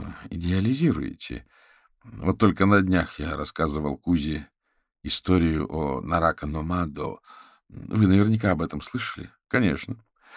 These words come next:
А слышали ли вы о том, что у японского командования был ещё один проект,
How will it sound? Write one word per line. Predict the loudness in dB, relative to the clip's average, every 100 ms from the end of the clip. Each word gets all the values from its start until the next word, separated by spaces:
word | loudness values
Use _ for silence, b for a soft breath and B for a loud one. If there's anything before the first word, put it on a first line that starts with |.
| B B
А | 6 6
слышали | 2 0 0 0 2
ли | 4 2
вы | 4 2
о | 2
том, | 0 -2 -2
что | -4 -4 0
у | 2
японского | 2 2 0 -2 -4 -6 -4
командования | -4 -2 -2 -4 -6 -10 -18 -20 _ b b b b b
был | 0 2
ещё | 4 2 0
один | -2 -4
проект, | -6 -12 -12 _ -20